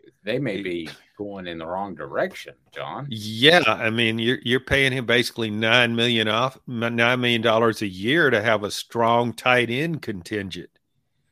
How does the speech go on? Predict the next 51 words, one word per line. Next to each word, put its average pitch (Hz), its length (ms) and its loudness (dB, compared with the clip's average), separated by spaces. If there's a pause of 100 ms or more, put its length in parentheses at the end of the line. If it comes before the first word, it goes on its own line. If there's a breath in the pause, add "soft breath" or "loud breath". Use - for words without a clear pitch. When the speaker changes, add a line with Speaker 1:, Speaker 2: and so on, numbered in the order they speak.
(180)
Speaker 2:
I 139 120 -8
mean, 95 180 -4
that's 107 200 -2
Speaker 1:
<laughs> - 0 -
But 151 60 6
to 139 60 0
Speaker 2:
kind 143 240 4
Speaker 1:
me, 160 140 2 (1080 loud breath)
Speaker 2:
I 160 100 4
mean, 180 140 10
that's 175 180 8
kind 196 240 2
of 120 80 0
focal 165 200 4
Speaker 1:
him 175 180 10
and 170 100 6
Speaker 2:
point. 165 120 2
Speaker 1:
Brian, 147 300 8 (380)
yeah, 110 220 2
him 143 180 0
and 139 80 0
Auburn's 123 380 2
Brian 120 280 0
Harsin, 104 500 0
a 80 40 -10
battle 90 320 -4
of 85 100 -8
the 85 80 -10
tight 82 300 -6
ends. 73 460 -12 (540 soft breath)
Speaker 2:
Yeah, 254 360 -4
I 135 120 -4
mean, 147 200 -8
I 139 60 -6
mean, 147 320 -6
Stanford 202 640 -6
usually 165 480 -6
has 139 260 -4
some 120 200 -10
really 135 280 -2
good 135 240 -6
tight 139 280 -2
ends, 196 300 -8
but 113 160 -10
I 135 140 -6
don't 170 160 -6
know 143 160 -8
if 147 160 -14
you 135 100 -10
can, 117 280 -10
uh, 107 180 -10